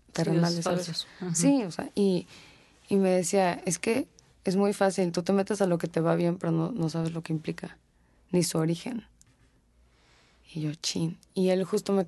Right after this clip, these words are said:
Speaker 2: me platicó su, su testimonio. Él fue budista ocho años, a nivel, porque hay niveles de budismo, ¿no? Pero él estaba súper metido en el budismo, nivel casi llega a levitar. Y, ojo, o sea, hay dones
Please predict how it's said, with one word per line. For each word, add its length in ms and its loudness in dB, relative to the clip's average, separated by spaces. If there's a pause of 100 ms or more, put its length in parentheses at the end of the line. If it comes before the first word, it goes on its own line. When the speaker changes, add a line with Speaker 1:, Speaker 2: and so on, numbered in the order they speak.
Speaker 2:
me 160 2
platicó 380 -2
su, 260 -2
su 140 -4
testimonio. 460 2
Él 80 -2
fue 100 0
budista 380 0
ocho 240 0
años, 420 0 (480)
a 100 6
nivel, 380 4
porque 220 2
hay 80 6
niveles 340 2
de 60 2
budismo, 400 0
¿no? 140 -2 (460)
Pero 200 4
él 80 2
estaba 240 2
súper 240 0
metido 260 4
en 60 4
el 80 2
budismo, 400 2
nivel 320 4
casi 360 0
llega 200 2
a 40 2
levitar. 460 0 (1040)
Y, 320 2 (100)
ojo, 340 6
o 80 0
sea, 220 0
hay 160 6
dones 500 2